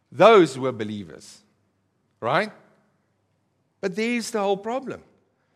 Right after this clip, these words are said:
We see them as these great figures, and don't get me wrong, they are, but we kinda get discouraged.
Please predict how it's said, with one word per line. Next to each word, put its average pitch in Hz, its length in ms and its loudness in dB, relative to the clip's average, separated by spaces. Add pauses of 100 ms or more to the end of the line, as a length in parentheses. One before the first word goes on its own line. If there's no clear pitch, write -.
(260)
We 233 180 2
see 269 400 0
them 143 480 -2
as 175 240 0
these 170 260 -8
great 160 380 0
figures, 135 560 -8 (100)
and 127 140 -8
don't 170 180 -2
get 247 160 -12
me 233 80 -6
wrong, 185 240 0
they 185 140 0
are, 160 400 0 (1400)
but 202 120 -14
we 254 120 -6
kinda 262 440 -8 (420)
get 196 160 -8
discouraged. 254 680 -12